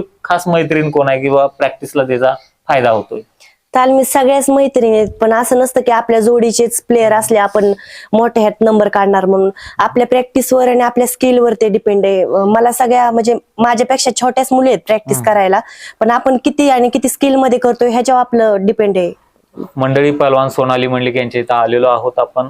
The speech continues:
Speaker 1: आणि बऱ्याचशा गोष्टी जे की कुस्तीगिरांना प्रेरणा देणार आहे. पहिली गोष्ट तर महिला कुस्तीगिरांची मला वाटते पहिल्यांदा मुलाखत घेतली असेल, कारण यात, अ, व्हिडिओच्या माध्यमातून सांगतो, मला जे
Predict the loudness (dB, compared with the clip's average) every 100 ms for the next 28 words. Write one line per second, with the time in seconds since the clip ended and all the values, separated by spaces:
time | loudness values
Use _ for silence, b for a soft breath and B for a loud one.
0 | -10 -14 -6 -4 -4 -2 -2 0 -2 0
1 | 0 -2 -4 -4 -4 -6 -6 -4 -2 0
2 | 0 -2 -2 0 0 2 0 0 0 0
3 | 0 -4 b b b 0 2 2 0 0
4 | 0 0 0 0 0 -2 -2 0 0 0
5 | 0 0 -2 -2 0 0 0 0 0 0
6 | 0 -2 -2 -2 0 0 0 -2 -4 _
7 | _ _ -4 0 2 0 -2 -2 0 2
8 | 2 0 0 0 0 2 0 0 -2 0
9 | 0 0 2 2